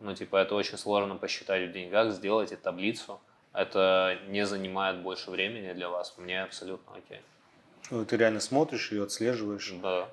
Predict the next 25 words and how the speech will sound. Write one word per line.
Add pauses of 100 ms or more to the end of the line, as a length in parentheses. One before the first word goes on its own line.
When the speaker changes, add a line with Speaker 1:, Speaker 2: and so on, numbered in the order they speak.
(140)
Speaker 2:
и
принимаешь
какие-то
управленческие
решения
на
основе
той
информации,
да? (260)
Speaker 1:
Да,
да.
У
меня, (320)
э,
раз
в
неделю (320)
совещания
ключевые, (160)
э,
с
каждым
из
отделов.